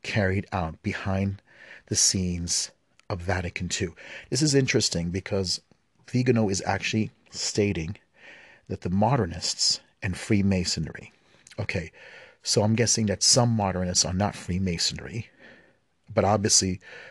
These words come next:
I would say that all the Freemasonry are Martionists. So that's gonna be a little funny, uh,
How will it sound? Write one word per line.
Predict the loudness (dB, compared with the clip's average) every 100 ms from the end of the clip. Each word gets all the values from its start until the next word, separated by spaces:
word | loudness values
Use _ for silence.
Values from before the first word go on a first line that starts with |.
| -12
I | -4
would | -2 0
say | -2 -2 0
that | 0
all | 0
the | 0
Freemasonry | -2 0 0 0 -2 -4 -4 -4
are | -4
Martionists. | -2 0 0 0 0 0 2 0 -2 -10 -14 -10
So | -4 2 2 2
that's | -2 0
gonna | 0 2
be | 0
a |
little | -2 -4
funny, | -2 0 2 -2 -8
uh, | -10 -10 -10